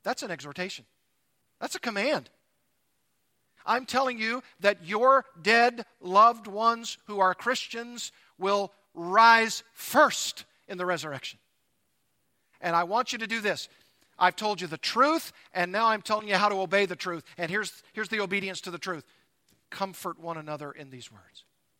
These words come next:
Encourage one another in these words. And he says it again in chapter five, verse eleven, "Therefore encourage one another and build one another up just as you are doing." You see how important this is?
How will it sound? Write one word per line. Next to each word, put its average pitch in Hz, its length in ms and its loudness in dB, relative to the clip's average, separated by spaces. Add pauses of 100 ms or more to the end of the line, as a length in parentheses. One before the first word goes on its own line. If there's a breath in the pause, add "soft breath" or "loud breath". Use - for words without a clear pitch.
(400)
Encourage 175 580 -6
one 160 160 -10
another 147 300 -12
in 139 80 -20
these 131 180 -16
words. 117 220 -20 (240 loud breath)
And 247 80 -2
he 196 60 -4
says 185 220 -2
it 190 80 -2
again 240 240 0
in 190 80 -4
chapter 180 300 -2
five, 220 300 2
verse 180 180 -4
eleven, 196 320 0 (220 loud breath)
"Therefore 196 400 2
encourage 254 560 6
one 208 140 -2
another 190 280 0 (220 loud breath)
and 180 240 2
build 190 400 0
one 180 280 2
another 254 320 6
up 180 220 6 (220 soft breath)
just 220 480 2 (200 soft breath)
as 185 460 2
you 175 360 -6 (140)
are 151 380 0 (160)
doing." 135 300 -10 (1800)
You 254 100 -10
see - 160 0
how 302 180 4
important 240 420 -4
this 330 140 -6
is? - 180 -6